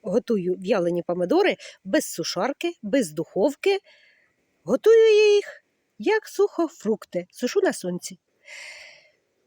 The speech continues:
Порізала їх. Для в'ялених помидор беруть сливки. Порізала,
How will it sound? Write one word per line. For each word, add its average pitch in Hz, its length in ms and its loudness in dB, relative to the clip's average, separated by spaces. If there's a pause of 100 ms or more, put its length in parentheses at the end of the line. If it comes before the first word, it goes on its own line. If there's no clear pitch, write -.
(720)
Порізала 392 480 6
їх. 339 300 0 (220)
Для 269 220 2
в'ялених 320 520 4
помидор 359 440 2 (220)
беруть 294 260 2
сливки. 170 480 -4 (760)
Порізала, 392 640 4